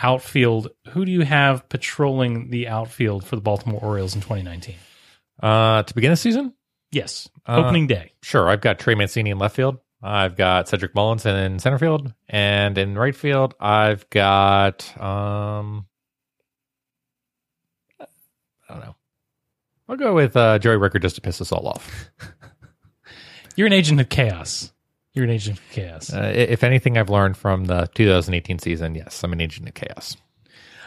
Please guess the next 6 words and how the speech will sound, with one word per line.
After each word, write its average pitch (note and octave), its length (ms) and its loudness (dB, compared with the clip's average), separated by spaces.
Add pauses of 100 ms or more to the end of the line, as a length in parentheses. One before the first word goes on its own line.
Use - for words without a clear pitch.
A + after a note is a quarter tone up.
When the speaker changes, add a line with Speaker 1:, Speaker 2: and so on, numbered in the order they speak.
(140)
Speaker 1:
I, E3 280 2 (100)
I E3 80 2
myself E3+ 420 4
have C#3+ 220 2
Mancini, C3+ 440 0
Mullins. B2 480 0